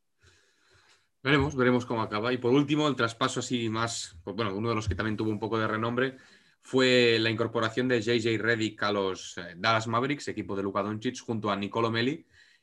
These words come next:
Y en cambio a los New Orleans Pelicans llegan James Johnson y Wesley Bundu.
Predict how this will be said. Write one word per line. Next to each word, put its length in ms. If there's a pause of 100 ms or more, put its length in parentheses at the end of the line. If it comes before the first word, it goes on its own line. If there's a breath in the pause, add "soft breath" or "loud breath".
(200 soft breath)
Y 60
en 100
cambio 300
a 20
los 140
New 140
Orleans 300
Pelicans 440
llegan 260
James 300
Johnson 300
y 60
Wesley 520
Bundu. 420